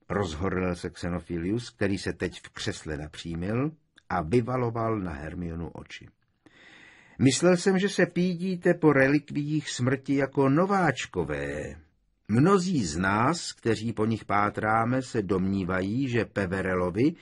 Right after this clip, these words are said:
mají s relikviemi společné všechno. Úplně všechno."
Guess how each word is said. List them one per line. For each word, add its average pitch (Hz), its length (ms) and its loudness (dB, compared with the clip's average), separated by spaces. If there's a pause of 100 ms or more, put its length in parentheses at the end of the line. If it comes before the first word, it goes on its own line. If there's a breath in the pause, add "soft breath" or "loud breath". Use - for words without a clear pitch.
(280 loud breath)
mají 151 480 2
s - 160 -6
relikviemi 135 760 0
společné 127 1080 0
všechno. 85 760 -6 (340)
Úplně 180 880 6 (160)
všechno." 76 560 -8